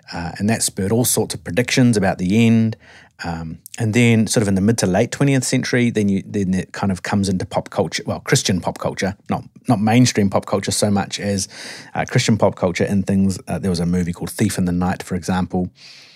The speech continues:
which kind of depicts this idea, uh, of, of the kind of end times coming into, coming into play, of believers being raptured, which, which in the,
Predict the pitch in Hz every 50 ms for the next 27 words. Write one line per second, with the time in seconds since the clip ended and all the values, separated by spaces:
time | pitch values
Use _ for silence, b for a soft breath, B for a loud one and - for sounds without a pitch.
0 | B B B B 95 87 - - 107 101 90 104 98 - - - - - - -
1 | - 92 92 - 90 87 90 85 101 98 98 95 95 92 90 - B B B B
2 | B B B B - - 92 90 87 85 - - 95 95 90 90 90 - - -
3 | - - _ _ _ _ _ _ _ _ _ _ _ _ _ _ _ _ _ _
4 | _ _ - 95 92 85 87 87 - - 92 90 90 87 85 - - - 110 104
5 | 101 101 98 98 - - 98 95 92 95 92 92 95 95 - - - _ _ _
6 | _ - - - 110 101 98 92 92 92 - 101 92 92 92 90 - _ _ -
7 | - 110 107 101 98 98 - 95 - 107 107 104 101 95 98 98 - B B B
8 | B B B B - 90 87 90 87 87 - - B B B B B B - 101
9 | 95 98 104 101 95 98 92 90 92 98 95 92 92 90 87 - - 92 92 98
10 | 107 - - - - - 110 101 101 98 - - - - - - - - 98 110
11 | - 101 95 92 92 92 90 90 85 85